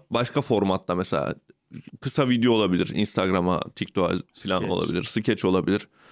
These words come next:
Speaker 1: Veya, e, bir senaryo olabilir. Bunu mesela işte, e, sunabilirsin yapımcılara, şunlara, bunlara. Belki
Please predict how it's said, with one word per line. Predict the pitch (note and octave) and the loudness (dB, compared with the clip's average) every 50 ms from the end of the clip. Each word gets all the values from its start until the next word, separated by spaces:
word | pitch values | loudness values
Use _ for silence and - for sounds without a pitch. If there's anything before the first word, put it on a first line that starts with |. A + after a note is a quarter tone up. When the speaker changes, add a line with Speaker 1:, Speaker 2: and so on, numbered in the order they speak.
| - - - _ _ _ | -20 -20 -20 _ _ _
Speaker 1:
Veya, | - A2 A2 G#2+ G#2+ A2 G#2+ A#2 - - - - _ - _ - | 0 2 2 2 2 2 0 0 -4 -10 -18 -20 _ -20 _ -2
e, | - F#2+ F2+ F2 F2 F#2+ G#2 | 0 2 4 4 4 4 4
bir | A#2 A2 | 2 0
senaryo | - - B2 A2 A2+ A#2 A2+ A#2 A2+ | 0 0 2 2 4 4 4 4 4
olabilir. | A2 G#2+ G#2 G2+ G2+ G2+ G2 F#2+ | 4 4 4 4 2 2 2 2
Bunu | G2+ G#2 G#2 | 2 2 4
mesela | G#2 G2+ G#2 - G#2 G2+ G#2 G2+ - - - _ _ | 4 2 2 2 2 2 2 2 0 -4 -10 _ _
işte, | A2 G#2+ - - G2+ G2 F#2+ - - - _ - | -8 -6 -2 -2 0 0 0 -2 -4 -6 _ -6
e, | G1+ G1+ G1+ G1+ G1+ G1+ - | -4 -4 -2 -2 -4 -4 -6
sunabilirsin | - - A#2 A2 G#2+ G#2 G2+ G2+ F#2+ F#2 - - G2 F#2+ | -2 0 2 4 4 4 4 4 2 0 0 0 0 2
yapımcılara, | F#2 F2+ F2+ G2 G2 F2+ F#2+ F#2 F#2 F2+ F2+ | 2 2 2 0 -2 0 2 2 4 4 2
şunlara, | F2+ - F#2 F2+ F#2 F2+ F2+ F2 | 2 0 0 0 2 2 2 2
bunlara. | F2 F#2+ F2+ F2+ F2+ F#2 F2+ | 2 2 2 4 2 4 4
Belki | F#2+ F#2+ G2 F#2+ - A2+ G#2 | 2 2 2 0 0 -2 -2